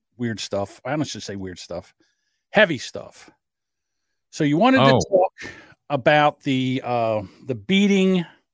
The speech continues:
Speaker 1: and for the life of me, I can't remember the gentleman's, well, he's the former gentleman, the deceased gentleman that happened in Memphis, Tennessee. Do you remember his name?
Speaker 2: Oh, um, yes, I do. Tyre.
Speaker 1: S-,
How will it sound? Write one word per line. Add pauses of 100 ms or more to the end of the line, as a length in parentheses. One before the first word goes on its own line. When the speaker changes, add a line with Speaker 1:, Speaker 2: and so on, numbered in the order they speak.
(340)
Speaker 1:
and
for
the
life
of
me,
I
can't
remember
the
gentleman's,
well,
he's (480)
the
former
gentleman,
the
deceased (460)
gentleman (1040)
that
happened
in
Memphis,
Tennessee.
Do
you
remember
his
name? (1400)
Speaker 2:
Oh, (260)
um,
yes,
I
do.
Tyre. (1500)
Speaker 1:
S-,